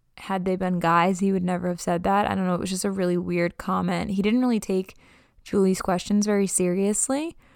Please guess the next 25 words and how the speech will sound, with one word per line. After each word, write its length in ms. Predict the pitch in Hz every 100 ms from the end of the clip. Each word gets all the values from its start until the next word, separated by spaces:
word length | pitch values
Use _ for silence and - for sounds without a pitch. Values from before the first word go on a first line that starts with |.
| _ - -
Um, 600 | 202 196 185 180 180 185
but 100 | - 214
you 140 | 226
could 160 | 254 214
tell 200 | 220 220
that 140 | 262
he 160 | 233 208
did 200 | 180 180
not 300 | 175 165 165
expect 420 | 180 - 185 -
to 80 | -
be 80 | 180
sitting 360 | - 165 175
there 400 | 185 202 208 208 - _
because 500 | - - 190 175 175
she 140 | - 208
even 240 | 220 196
asked 320 | 175 180 -
him, 200 | 185 165
like, 240 | 165 175 -
"Oh, 380 | - 180 175 165 - - -
you 120 | - 202
seem 240 | 214 208
shocked 600 | 196 175 165 - - -
that 260 | 214 -